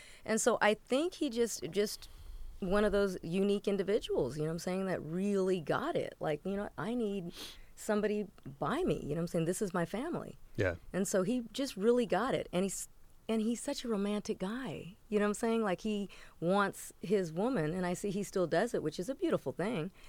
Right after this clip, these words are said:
Speaker 2: Mm-hmm.
Speaker 1: He wants them with him, like, involved in everything.
Speaker 2: Mm-hmm.
Speaker 1: I think that's so super special. I don't know what he actually, you know, what went through his head and why he felt like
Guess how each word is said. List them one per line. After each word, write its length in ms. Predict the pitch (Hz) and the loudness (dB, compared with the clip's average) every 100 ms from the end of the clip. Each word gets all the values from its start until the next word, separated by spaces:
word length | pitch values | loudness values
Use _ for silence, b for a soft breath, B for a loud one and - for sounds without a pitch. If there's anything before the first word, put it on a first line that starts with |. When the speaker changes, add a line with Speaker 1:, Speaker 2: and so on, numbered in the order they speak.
| 110 | 0
Speaker 2:
Mm-hmm. 200 | 87 104 | 2 4
Speaker 1:
He 140 | 240 | 2
wants 360 | 190 185 185 - | 2 4 2 0
them 300 | 208 214 - | 0 0 -2
with 280 | 160 226 339 | 4 4 6
him, 160 | 208 147 | 0 0
like, 240 | 147 - - | -2 -4 -2
involved 480 | 190 175 180 208 208 | 0 2 2 2 0
in 80 | |
everything. 520 | 214 302 359 - - - - | -2 -2 -2 -4 -8 -10 -4
Speaker 2:
Mm-hmm. 200 | - 107 | 0 0
Speaker 1:
I 180 | 101 - | -2 -4
think 160 | 208 226 | -2 0
that's 200 | 220 - | -2 -2
so 240 | - 185 | -2 0
super 280 | 214 214 175 | 0 -4 -4
special. 480 | - 214 220 147 - | -2 -2 0 -2 0
I 100 | 185 | 2
don't 160 | 185 151 | 4 4
know 600 | 151 214 285 196 143 127 | 2 2 4 4 4 0
what 220 | 127 139 | 0 0
he 120 | 156 | 0
actually, 440 | 139 - - 131 127 | -2 -4 -6 -6 -4
you 100 | 151 | -4
know, 140 | 143 | -4
what 200 | 147 143 | -4 -2
went 180 | 160 156 | 0 0
through 80 | 147 | -2
his 120 | 139 | -4
head 160 | 151 143 | -2 -2
and 120 | 139 | -2
why 180 | 147 147 | -4 -2
he 140 | 151 | -4
felt 220 | - 151 | -4 -4
like 180 | - 151 | -4 -6